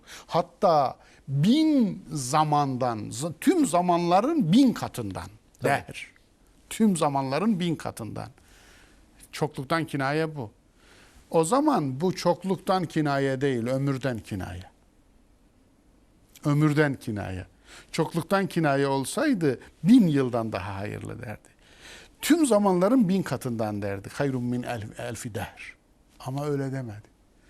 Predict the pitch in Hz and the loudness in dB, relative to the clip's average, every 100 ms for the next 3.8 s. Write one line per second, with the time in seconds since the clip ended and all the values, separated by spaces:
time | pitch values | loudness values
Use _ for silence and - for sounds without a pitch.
0 | - - 175 233 294 302 160 123 180 180 | -20 -2 0 2 0 0 -2 -4 2 4
1 | 208 185 196 185 - 135 123 117 113 - | 4 4 2 0 -4 -4 -4 -4 -6 -8
2 | 113 113 113 107 110 _ - - 175 269 | -8 -6 -6 -6 -10 _ -10 0 4 4
3 | 370 - 220 151 127 123 151 | 4 2 2 2 0 -2 -4